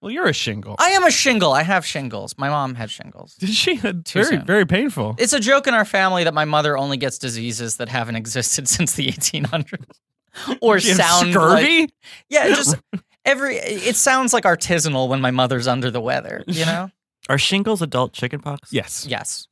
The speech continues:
Speaker 3: Um, in Mary Queen of Scots, Margot Robbie gets, or Queen Elizabeth gets them, and the makeup job is very funny.
Speaker 1: Well, what happened was that Margot Robbie got them, and
Speaker 3: Right.
Speaker 1: so
Speaker 3: <laughs>
Speaker 1: the
Speaker 3: Yeah.
Speaker 1: Queen had to get
Speaker 2: Yes.
Speaker 1: them.
Speaker 3: Yeah.
Speaker 1: Uh, yes. Uh, yeah, adult chickenpox. I think it's, and I think it's like, it's the,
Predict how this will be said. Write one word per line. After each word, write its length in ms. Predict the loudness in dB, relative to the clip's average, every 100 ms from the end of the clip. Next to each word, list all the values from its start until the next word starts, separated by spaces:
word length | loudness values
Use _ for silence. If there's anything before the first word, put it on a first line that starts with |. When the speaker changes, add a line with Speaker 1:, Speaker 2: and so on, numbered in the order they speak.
| -2
Speaker 3:
Um, 340 | 0 0 -6
in 160 | -6 -4
Mary 200 | -2 -2
Queen 180 | -4 -8
of 80 | -8
Scots, 380 | -4 -6 -6
Margot 240 | -6 -6 -4
Robbie 320 | -4 -6 -8
gets, 240 | -12 -12
or 100 | -10
Queen 220 | -10 -10 -10
Elizabeth 320 | -10 -12 -14
gets 220 | -16 -16
them, 180 | -14 -10
and 220 | -8 -8
the 80 | -8
makeup 260 | -10 -10 -12
job 240 | -12 -12
is 180 | -16 -18 -10
very 240 | -8 -8
funny. 300 | -12 -12 -4
Speaker 1:
Well, 140 | 0 2
what 140 | 4
happened 360 | 4 2 0 -2
was 140 | -2
that 100 | 0
Margot 260 | 0 0 2
Robbie 280 | 2 2 0
got 240 | -6 -10
them, 160 | -12 -6
and 100 | -4
Speaker 3:
Right. 80 | -2
Speaker 1:
so 220 | -2 -2
Speaker 3:
<laughs> 320 | -2 -6 -8
Speaker 1:
the 80 | -6
Speaker 3:
Yeah. 60 | -2
Speaker 1:
Queen 180 | 0 0
had 280 | 0 -2 -4
to 60 |
get 160 | -12 -4
Speaker 2:
Yes. 340 | -4 -4 -12 -14
Speaker 1:
them. 140 | -16 -16 -18 _ _ -20 -10
Speaker 3:
Yeah. 60 | -6
Speaker 1:
Uh, 40 | -6
yes. 380 | -8 -10 -14 _ -14 -2
Uh, 100 | 0
yeah, 160 | 2
adult 200 | 2 0 -2
chickenpox. 460 | -4 -2 -2 -2
I 60 | 0
think 100 | 0
it's, 100 | 0
and 180 | 2 4
I 40 |
think 160 | 4 2
it's 120 | 2
like, 220 | 2 0 _
it's 200 | -4 -2
the, 120 | -6